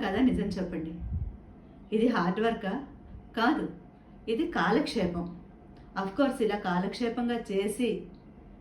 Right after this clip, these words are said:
సక్సెస్ అయిన వాళ్ళు చాలామంది ఉన్నారు ఈ వయసులో. అదైతే తప్పేం కాదు. కానీ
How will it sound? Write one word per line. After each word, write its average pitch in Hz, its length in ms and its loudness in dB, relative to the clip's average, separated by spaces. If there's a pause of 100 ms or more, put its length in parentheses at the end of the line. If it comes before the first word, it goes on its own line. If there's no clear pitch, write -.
(120)
సక్సెస్ 220 400 -2
అయిన 208 220 2
వాళ్ళు 190 220 2 (120)
చాలామంది 196 600 2
ఉన్నారు 214 300 4
ఈ - 80 2
వయసులో. 190 380 0 (240)
అదైతే 233 340 2 (140)
తప్పేం 226 460 2
కాదు. 175 180 -2 (1500)
కానీ 294 240 8